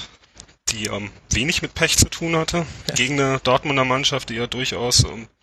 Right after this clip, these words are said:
Speaker 1: den ganzen Begleitumständen vor dem Spiel, mit der geschlossenen Südtribüne, mit der Niederlage in Lissabon und der generellen Unruhe in Dortmund mit Sicherheit angreifbar war.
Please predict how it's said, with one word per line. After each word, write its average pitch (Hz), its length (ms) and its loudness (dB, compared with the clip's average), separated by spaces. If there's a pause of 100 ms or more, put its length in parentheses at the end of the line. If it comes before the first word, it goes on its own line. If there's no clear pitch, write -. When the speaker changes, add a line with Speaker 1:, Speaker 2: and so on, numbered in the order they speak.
(680)
Speaker 1:
den 120 100 -6
ganzen 131 300 0
Begleitumständen 117 1000 0 (1400)
vor 120 280 2
dem 120 160 0
Spiel, 110 480 0
mit 107 140 -6
der 101 100 -4
geschlossenen 113 480 2
Südtribüne, 107 560 -6
mit 113 180 -4
der 107 80 0
Niederlage 104 540 -2
in 107 120 -6
Lissabon 107 540 -4
und 104 160 -4
der 98 160 -2
generellen 110 440 0
Unruhe 117 360 0
in 110 80 0
Dortmund 113 500 0 (680)
mit - 140 -4
Sicherheit 123 580 4
angreifbar 117 720 -2
war. 101 260 -4